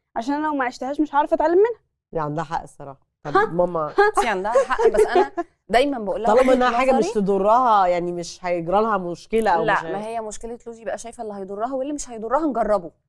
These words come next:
Speaker 3: فطب وليه؟ ما في حد أكبر
Speaker 2: ما هو
Speaker 3: منك
Speaker 2: في حدود
Speaker 3: بينصح.
Speaker 2: للضرر ده.
Speaker 3: ما هو ده اللي أنا بقوله.
Speaker 2: لا، يعني لو ضرر إنها
Speaker 3: آه.
Speaker 2: مثلًا هتعمل حاجة هت-، مثلًا هيجرى لها حاجة، يعني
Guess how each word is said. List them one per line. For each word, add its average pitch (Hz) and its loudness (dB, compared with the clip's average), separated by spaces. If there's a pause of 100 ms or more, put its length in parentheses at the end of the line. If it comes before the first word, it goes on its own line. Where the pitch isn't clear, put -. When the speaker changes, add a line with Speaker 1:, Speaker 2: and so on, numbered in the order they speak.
Speaker 3:
فطب 190 -6
وليه؟ 254 -4 (100)
ما - -12
في 220 -18
حد 262 -8
أكبر 269 -2
Speaker 2:
ما 285 6
هو - 4
Speaker 3:
منك 294 -4
Speaker 2:
في 240 2
حدود 294 0
Speaker 3:
بينصح. 240 0
Speaker 2:
للضرر 180 0
ده. 147 -10 (160)
Speaker 3:
ما 196 -8
هو 214 -6
ده 214 2
اللي 285 2
أنا 277 -2
بقوله. 240 -4 (600)
Speaker 2:
لا، 180 2
يعني 185 2
لو 180 2
ضرر 220 4
إنها 196 -2
Speaker 3:
آه. 208 -2
Speaker 2:
مثلًا 214 -2
هتعمل 196 -2
حاجة 208 -4
هت-، - -4
مثلًا 180 -4
هيجرى 185 2
لها 220 4
حاجة، 202 -2
يعني 151 -10